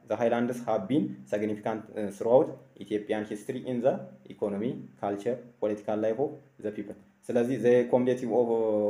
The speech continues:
effect of all this are the highlands አሁን የኢትዮጵያ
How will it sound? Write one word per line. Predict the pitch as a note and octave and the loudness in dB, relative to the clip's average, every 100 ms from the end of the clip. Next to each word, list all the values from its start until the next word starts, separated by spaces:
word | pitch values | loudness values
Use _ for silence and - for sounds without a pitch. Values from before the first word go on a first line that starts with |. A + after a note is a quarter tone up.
| G2+ - | 0 -4
effect | G#2+ A#2+ A2+ | -4 -4 0
of | A#2+ - | 0 2
all | A#2 A2 | 0 0
this | A2 B2 - | -2 -8 -6
are | G2+ A2 C3+ - | -2 -2 -2 -4
the | G#2+ | 0
highlands | A#2 A2+ A2 G2 | 2 2 0 0
አሁን | A2 D#3 - - - | 0 0 -4 -20 -6
የኢትዮጵያ | G#2+ A#2+ A#2 A#2 | -2 -2 2 2